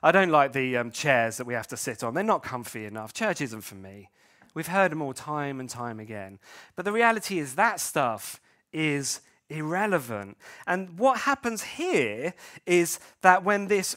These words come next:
pressure point is pushed for this woman on her lifestyle, she's like, "Well, you Jews say that we should be worshipping, um, on the mountain, on a different mountain, and we say that we should be worshipping on this mountain, 'cause your mountain's in Jerusalem and our mountain's here."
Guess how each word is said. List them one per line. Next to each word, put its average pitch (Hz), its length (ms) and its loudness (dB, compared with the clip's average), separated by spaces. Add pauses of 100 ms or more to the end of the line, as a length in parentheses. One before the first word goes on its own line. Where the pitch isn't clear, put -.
pressure 294 480 2
point 220 400 0
is 156 160 -6
pushed - 500 -10
for 208 160 -6
this 190 240 -6
woman 107 480 -6 (260)
on 131 160 0
her 135 180 -2
lifestyle, 131 720 -2
she's 139 300 -8
like, 139 180 6 (140)
"Well, 202 380 12
you 254 340 2
Jews 175 380 6
say 170 260 8
that 165 120 -2
we 175 160 2
should 160 220 -4
be 175 120 0
worshipping, 165 600 0 (260)
um, 165 340 8
on 175 200 2
the 170 60 2
mountain, 175 640 2 (160)
on 170 120 2
a - 20 0
different 226 320 4
mountain, 160 340 4
and 160 100 -4
we 262 140 0
say 190 240 4
that 151 120 -4
we 185 160 0
should 180 180 -2
be 170 100 0
worshipping 160 560 0 (220)
on 156 160 2
this 233 200 2
mountain, 143 360 0
'cause 143 120 -8
your 262 140 6
mountain's 147 420 2
in 139 120 -4
Jerusalem 147 560 -2
and 156 100 0
our 233 160 6
mountain's 175 480 0
here." 220 280 0